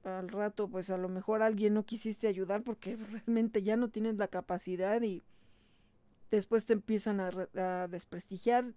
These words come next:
Hay otras que navegan con bandera de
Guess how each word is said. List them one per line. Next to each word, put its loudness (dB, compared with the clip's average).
Hay 2
otras -2
que -6
navegan -2
con -10
bandera 4
de -2